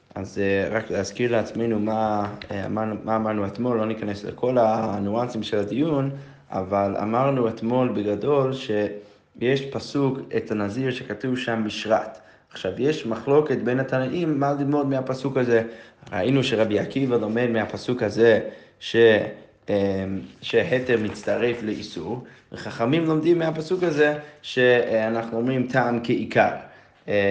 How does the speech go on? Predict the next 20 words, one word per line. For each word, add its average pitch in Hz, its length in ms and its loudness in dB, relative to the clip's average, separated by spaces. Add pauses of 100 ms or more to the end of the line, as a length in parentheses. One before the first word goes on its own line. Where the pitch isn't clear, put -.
(800)
ועכשיו, 98 1000 0 (160)
מה 123 180 0
שהגמרא 120 760 2
עכשיו 120 280 0
תגיד 151 400 0
זה 120 100 0
בעצם 123 480 0
שיש 127 320 -2
פער 127 560 4 (380)
בין 139 240 4
הצורת 131 580 2
לימוד 120 580 2
של 104 180 -2
חכמים 131 520 -2
לבין 143 280 0
צורת 135 360 2
הלימוד 127 640 2 (220)
של 117 400 6 (100)
רבי 110 260 6
עקיבא. 107 480 2